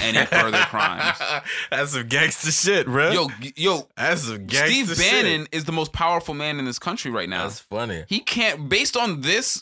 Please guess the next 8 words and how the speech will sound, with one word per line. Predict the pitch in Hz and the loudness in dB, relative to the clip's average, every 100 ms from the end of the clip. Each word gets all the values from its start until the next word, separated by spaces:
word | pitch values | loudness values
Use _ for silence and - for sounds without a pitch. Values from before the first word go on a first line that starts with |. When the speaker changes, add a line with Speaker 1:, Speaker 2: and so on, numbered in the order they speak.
| - | -6
Speaker 1:
court | - 196 - | -2 -2 0
precedent, | - 123 - 127 101 - | 0 0 0 -2 -4 -6
if | - | -2
there's | 190 262 | 0 0
no | 269 262 | 0 0
appeals, | 190 - 233 254 120 104 - _ _ _ _ | 0 -2 -2 0 -2 -4 -10 _ _ _ _
if | 143 147 | -6 -2
nobody, | 160 240 226 127 127 | 0 2 0 -2 -10